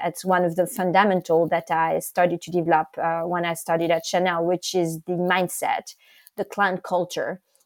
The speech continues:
'cause that's what's gonna bring the cement into this whole structure. One thing that I like to use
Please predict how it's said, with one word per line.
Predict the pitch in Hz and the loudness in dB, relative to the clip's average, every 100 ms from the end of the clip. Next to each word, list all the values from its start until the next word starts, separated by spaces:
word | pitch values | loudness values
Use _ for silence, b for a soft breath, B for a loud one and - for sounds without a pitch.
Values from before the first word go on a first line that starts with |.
| _ | _
'cause | 202 | 2
that's | 202 208 - | 6 4 4
what's | 240 202 | 2 2
gonna | 202 208 190 190 185 180 180 170 - | 0 0 4 6 6 6 4 0 0
bring | 202 226 220 | 4 6 6
the | 196 | 4
cement | - - 208 165 143 - - - | 2 0 2 0 -2 -6 -10 -4
into | 202 190 202 190 180 | -2 0 2 2 2
this | 180 | -2
whole | - 208 | -2 -2
structure. | 185 - 196 170 - 131 151 - B B B - | -2 -2 -2 -2 -2 -4 -4 -8 B B B 2
One | 208 214 | 2 4
thing | 226 | 4
that | 196 180 | 6 6
I | 180 | 6
like | 175 185 185 - | 6 4 2 -2
to | 226 | 0
use | 190 185 214 185 208 - | 2 4 6 6 4 -2